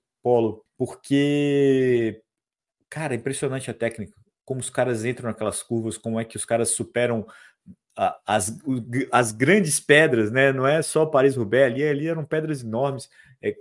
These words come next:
os obstáculos que eles saltam, é de uma técnica muito impressionante.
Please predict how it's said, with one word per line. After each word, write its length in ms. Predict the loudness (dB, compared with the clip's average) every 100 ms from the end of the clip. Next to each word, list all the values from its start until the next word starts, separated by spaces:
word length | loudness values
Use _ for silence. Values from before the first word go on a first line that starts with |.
| -4
os 120 | 0
obstáculos 640 | 0 -2 -2 -2 -2 -8
que 80 | -8
eles 160 | -8 -6
saltam, 460 | -2 -2 -2 -12 _ -8
é 140 | -6
de 120 | -4
uma 120 | -6 -4
técnica 600 | -4 -4 -6 -4 -2 -4 -8
muito 560 | -10 -6 -2 0 0 -4
impressionante. 800 | -4 -4 -4 -4 -2 -4 -10